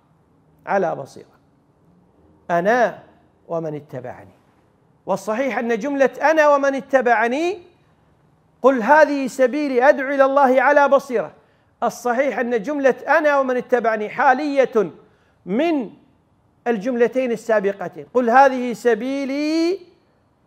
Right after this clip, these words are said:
أدعو"، من واو الجماعة، "أنا ومن اتبعني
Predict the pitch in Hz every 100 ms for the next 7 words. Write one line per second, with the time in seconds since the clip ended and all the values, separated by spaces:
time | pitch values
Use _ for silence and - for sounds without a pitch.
0 | _ _ _ _ _ _ _ _ _ _
1 | _ _ _ _ _ 285 285 262 262 339
2 | 262 - 196 202 240 240 220 175 214 208
3 | 160 143 - _ - 240 254 349 370 -
4 | - 208 190 175 180 156 156 208 170